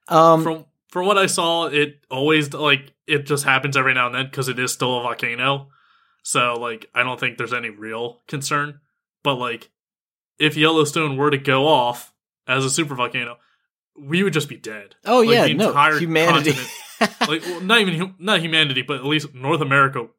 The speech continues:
Speaker 2: everyone would die because you, you'd either get caught up in the volcano itself or just the ash cloud would cover the continent and just create a perpetual winter.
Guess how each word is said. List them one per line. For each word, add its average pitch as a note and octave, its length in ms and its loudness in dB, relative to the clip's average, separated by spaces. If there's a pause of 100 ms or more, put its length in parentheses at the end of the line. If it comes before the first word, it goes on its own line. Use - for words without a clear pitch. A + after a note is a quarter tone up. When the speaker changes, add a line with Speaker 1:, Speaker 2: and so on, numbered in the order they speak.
(140)
Speaker 2:
everyone C3+ 400 0
would A#2+ 100 -8
die A#2 220 -4
because - 320 -10 (580)
you, C3+ 140 -2
you'd C#3+ 220 0
either D3 100 2
get C3+ 180 0
caught D3+ 240 2
up D3+ 80 0
in D3 80 -6
the C#3 60 -4
volcano C3+ 380 -2
itself C#3+ 380 -2
or C#3 140 2
just E3+ 160 -4
the - 180 -6
ash B2 200 2
cloud A#2+ 300 0
would A#2 120 -10
cover C3 300 0
the B2 80 -6
continent A#2 600 -2
and A2+ 200 -10 (180)
just - 160 -8
create C3+ 200 -2
a A2 120 -8 (240)
perpetual C3+ 560 -2
winter. A2+ 400 -8